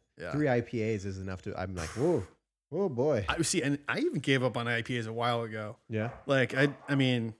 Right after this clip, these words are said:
Speaker 1: it's definitely, I feel like a Northwest thing.
Speaker 2: Yeah, I'm
Speaker 1: But
Speaker 2: a hipster.
Speaker 1: but, uh, I mean, I loved 'em, you
Speaker 2: Yeah.
Speaker 1: know, and then you get, like, the winter ales and stuff, and it's
Speaker 2: Mm.
Speaker 1: just like, ah, it just, it started, like, screwing me up, you know?
Speaker 2: Yeah.
Speaker 1: Just, like, e-,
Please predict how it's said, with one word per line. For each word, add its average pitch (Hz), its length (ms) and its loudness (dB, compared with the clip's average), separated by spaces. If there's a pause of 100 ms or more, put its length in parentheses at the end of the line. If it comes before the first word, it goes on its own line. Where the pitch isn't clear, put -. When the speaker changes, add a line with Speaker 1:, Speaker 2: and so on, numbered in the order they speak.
(680)
Speaker 1:
it's 135 100 -4
definitely, 147 300 4
I 120 40 2
feel 151 140 2
like 127 140 0
a 127 60 0
Northwest 120 640 0
thing. 113 380 -2 (380)
Speaker 2:
Yeah, 98 400 -8
I'm - 80 -6
Speaker 1:
But 135 280 4
Speaker 2:
a - 60 -6
hipster. 98 160 -6 (540)
Speaker 1:
but, 135 200 4
uh, 113 360 2 (280)
I 123 40 0
mean, 135 120 0
I 117 60 2
loved 123 340 0
'em, 107 240 -2 (500)
you 117 100 -8
Speaker 2:
Yeah. 110 80 -4
Speaker 1:
know, 110 180 -6
and 123 160 -6
then 131 160 0
you 123 60 0
get, 127 100 -2
like, 120 160 -2
the 120 100 -2
winter 113 300 -2
ales 117 400 0
and 123 100 -4
stuff, 117 460 -4
and 113 80 -10
it's 110 100 -12
Speaker 2:
Mm. - 40 -8
Speaker 1:
just - 180 -4
like, 113 300 -4 (920)
ah, - 500 -6 (140)
it - 60 -12
just, 127 360 -6 (540)
it 110 100 -6
started, 175 240 -2
like, 113 140 -2
screwing 139 320 -4
me 107 100 -4
up, 127 340 -6
you 110 60 -10
know? 104 200 -10 (160)
Speaker 2:
Yeah. 98 200 -6
Speaker 1:
Just, 147 220 -2
like, 110 300 -8 (420)
e-, 123 60 -20